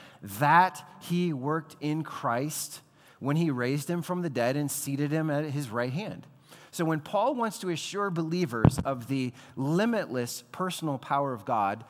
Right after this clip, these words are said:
what's his exhibit A? It's this incomparable story, point two. I'll go into this, but let me just give you a little historical context here. So when, when Paul is writing to the church, there are a number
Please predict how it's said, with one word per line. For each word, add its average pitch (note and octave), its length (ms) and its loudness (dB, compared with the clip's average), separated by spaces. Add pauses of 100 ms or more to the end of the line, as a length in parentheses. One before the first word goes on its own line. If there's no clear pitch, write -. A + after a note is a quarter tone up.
(160)
what's D#3+ 320 -2
his D3 180 -2
exhibit A#2+ 380 -4
A? G#2 240 -2 (1900)
It's C#3+ 260 -2
this D3 240 -2
incomparable C3 640 -2
story, C#3+ 480 -4
point B2+ 320 -6
two. D3+ 320 -8 (1500)
I'll D3 140 0
go G#3+ 140 0
into G#3+ 160 -2
this, A2 200 -4
but D3 140 -6
let E3+ 140 -4
me G#3+ 80 -6
just E3+ 220 -6
give E3 100 0
you D3+ 80 -4
a - 20 -4
little C#3+ 160 -2
historical B2+ 600 -6
context A#2 520 -8
here. E2+ 220 -12 (600)
So - 140 -6
when, C3 220 -2 (100)
when C3 160 -2
Paul A#3+ 380 -2
is E3+ 120 -4
writing D3 300 2
to C3+ 100 -6
the A#2 100 -8
church, - 680 -6 (840)
there F3+ 220 2
are E3 180 4
a B2+ 60 0
number B2+ 800 0